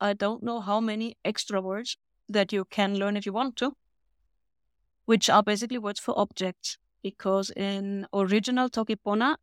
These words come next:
a lot of things simply have no name. But, uh, people are inventing the names now, or they are combining words, for example, for elephant, they just say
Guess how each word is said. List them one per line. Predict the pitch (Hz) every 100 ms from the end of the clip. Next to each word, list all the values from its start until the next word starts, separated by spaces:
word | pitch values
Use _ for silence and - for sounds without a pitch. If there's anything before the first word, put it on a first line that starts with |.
| 220
a |
lot | 214 208
of | 226
things | - 220 247
simply | 208 202 -
have | 196 190
no | 185
name. | 196 240 285 175 _ _ _ _ _ _ _ _ _ _ _ _ _ _ _ _ _ _ _ -
But, | 208 196 - - 220
uh, | 196 196 _
people | 202 - 190 196 - _ _ _ _ _ _ -
are | 202
inventing | 220 262 294 202
the | 190
names | 175 175 180
now, | 165 147 _
or | 190
they | 196 190
are | 185
combining | - 190 196 196 254 254 214
words, | 214 262 294 -
for | -
example, | 202 - 196 202 202
for | 202 - 202 202 196 190 - -
elephant, | 269 247 196 233 285 - _ _
they | 208 196
just | 214 -
say | 208 202